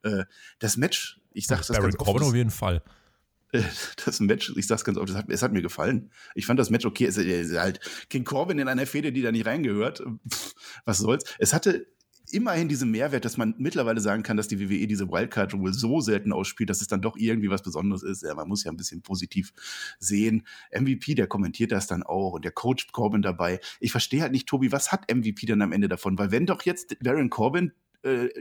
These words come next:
Speaker 1: den fertig macht, dann ist er doch offensichtlich besser als Drew McIntyre. Dann will ich den doch gar nicht als Gegner für Bobby Lashley haben.
Speaker 2: Vor allem, es geht ja auch jetzt, also, es geht ja nicht darum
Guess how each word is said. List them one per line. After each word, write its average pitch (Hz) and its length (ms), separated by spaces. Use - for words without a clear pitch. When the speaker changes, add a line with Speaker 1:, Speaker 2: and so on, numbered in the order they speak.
Speaker 1:
den 117 120
fertig 170 260
macht, 113 160
dann 117 80
ist 131 120
er 123 60
doch 117 80
offensichtlich 110 300
besser - 200
als 90 140
Drew 92 100
McIntyre. 85 460
Dann 107 140
will 170 80
ich 170 80
den 120 140
doch 95 100
gar 92 120
nicht 95 120
als 85 100
Gegner 92 240
für - 140
Bobby 85 180
Lashley 92 300
haben. 80 200
Speaker 2:
Vor 135 180
allem, 139 160
es 135 140
geht 156 160
ja 175 80
auch 123 100
jetzt, 123 180
also, 107 300
es - 220
geht 127 160
ja 127 100
nicht 113 380
darum 160 480